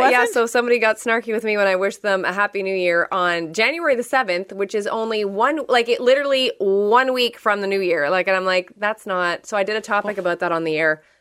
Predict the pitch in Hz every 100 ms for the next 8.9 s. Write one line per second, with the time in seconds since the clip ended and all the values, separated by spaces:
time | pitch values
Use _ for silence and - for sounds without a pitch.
0 | _ 170 - 185 175 170 185 170 165 165
1 | 165 156 147 156 180 208 - 226 320 370
2 | 269 247 220 - 220 208 220 202 175 -
3 | 170 185 233 - 185 247 226 220 208 202
4 | 190 180 _ _ - 247 285 254 - 247
5 | 254 185 165 247 339 214 180 180 _ _
6 | _ _ - 196 165 196 214 202 185 208
7 | 190 190 185 165 165 208 165 123 - _
8 | _ _ _ 185 185 175 170 156